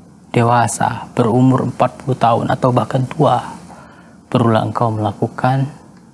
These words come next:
perkara-perkara yang kiranya untuk bertaubat, untuk memperbanyak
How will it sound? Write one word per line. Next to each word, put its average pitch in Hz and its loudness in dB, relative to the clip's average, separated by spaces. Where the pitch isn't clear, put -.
perkara-perkara 117 0
yang 117 4
kiranya 165 4
untuk - 0
bertaubat, 110 0
untuk 143 4
memperbanyak 131 4